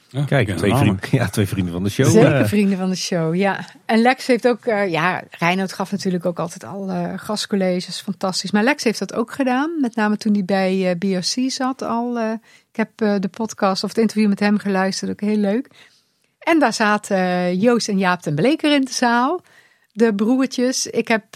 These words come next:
Speaker 3: Joost begeleid bij zijn afstuderen en later Jaap ook. En ik weet nog wel dat de moeder van Jaap toen volgens mij naar mij toe kwam van, eh, "Ja, ik ben de moeder van Jaap." En toen zei ik, "Oh, dat is toevallig, ik ook." Want ze voelde me <laughs> ook wel een beetje. Dus dat was erg leuk.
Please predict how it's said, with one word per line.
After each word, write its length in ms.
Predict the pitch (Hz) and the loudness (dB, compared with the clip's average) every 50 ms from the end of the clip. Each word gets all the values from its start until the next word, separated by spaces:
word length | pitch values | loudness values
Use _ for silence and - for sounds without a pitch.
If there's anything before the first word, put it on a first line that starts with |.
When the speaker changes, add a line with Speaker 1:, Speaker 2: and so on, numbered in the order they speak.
| - - - _ | -20 -20 -16 _
Speaker 3:
Joost 460 | - 190 180 220 254 311 339 - - - | -4 0 2 4 4 4 2 0 -2 -2
begeleid 340 | 233 202 208 208 196 196 | 0 0 2 2 0 0
bij 180 | 180 190 185 185 | 0 -2 -2 -2
zijn 180 | 180 208 196 - | -2 -4 -4 -4
afstuderen 720 | - 185 - - - - 175 185 175 170 180 175 165 - | -4 -6 -6 -6 -6 -6 -4 -4 -2 -2 -4 -4 -4 -4
en 120 | 196 196 | -2 0
later 340 | 196 196 196 190 180 - 185 | 0 0 0 0 -2 -2 -2
Jaap 400 | 175 196 196 190 180 175 170 - | 0 0 0 0 0 -2 -4 -4
ook. 260 | - 202 247 262 - | -4 -4 -4 -4 -4
En 80 | 226 208 | -6 -4
ik 60 | 196 | -2
weet 100 | 214 208 | -2 -2
nog 100 | 208 196 | -2 -2
wel 100 | 214 202 | -2 -2
dat 140 | 196 190 - | -4 -4 -4
de 80 | 175 | -2
moeder 300 | 180 208 247 285 285 269 | 0 2 2 2 0 0
van 160 | - 269 247 | -2 -2 -2
Jaap 240 | 240 233 226 233 233 | 0 0 0 -2 -2
toen 120 | 226 226 208 | -4 -8 -10
volgens 240 | - 214 202 - | -8 -8 -6 -4
mij 140 | - 214 214 | -2 -2 0
naar 120 | 220 208 202 | 0 0 -2
mij 100 | 196 196 | -2 -4
toe 180 | - - 269 | -6 -8 -10
kwam 300 | 247 - - 247 247 240 | -8 -4 -4 -2 -2 -2
van, 260 | - 226 220 214 208 - _ _ _ _ _ _ _ _ _ _ _ | 0 0 -2 -2 -2 -6 _ _ _ _ _ _ _ _ _ _ _
eh, 240 | - 214 214 208 208 | 0 2 2 2 2
"Ja, 200 | 220 233 240 240 | 2 2 2 0
ik 80 | 240 | 0
ben 140 | 208 247 233 | 2 2 2
de 60 | 226 | 2
moeder 260 | 220 226 247 233 233 214 | 2 2 0 0 -2 -2
van 180 | - 214 208 | -2 0 0
Jaap." 180 | 208 214 220 240 | 2 2 2 0
En 40 | 240 | 0
toen 100 | 233 208 | -2 -4
zei 200 | - - 214 214 | -2 0 0 -2
ik, 100 | 214 - - - - - | -2 -6 -14 -20 -12 -4
"Oh, 100 | - 453 | 0 2
dat 80 | 427 349 311 | 2 2 2
is 60 | - | 0
toevallig, 460 | - 262 208 - 196 180 208 254 240 - | 0 -2 0 0 0 0 0 0 -2 -4
ik 180 | 294 285 - | -4 -2 0
ook." 300 | 247 226 294 320 - - - _ _ _ _ _ | 0 0 0 -2 -4 -10 -20 _ _ _ _ _
Want 140 | - 202 - | -4 -2 0
ze 100 | 233 - | 0 0
voelde 300 | - 220 233 220 208 196 | 0 0 0 0 0 -2
me 260 | 190 - 220 165 - - - - | -2 -2 -2 -4 -4 -4 -2 0
<laughs> 80 | 277 262 | 0 0
ook 180 | - - - - - | 0 -2 -8 -10 -6
wel 140 | 254 240 - _ | -4 -4 -4 _
een 140 | - 226 214 | -4 -4 -2
beetje. 480 | 208 208 196 208 190 - - - 254 - _ - - - - - - _ _ _ _ | 0 0 -2 -2 -4 -6 -8 -8 -8 -10 _ -16 -20 -20 -20 -20 -20 _ _ _ _
Dus 200 | - 269 277 - | 0 0 0 2
dat 160 | - 320 294 | 2 2 2
was 220 | - 277 262 - - | 4 4 2 2 2
erg 300 | 214 247 262 254 - - | 2 2 2 2 0 0
leuk. 360 | 220 214 233 285 381 - | 0 2 2 2 0 0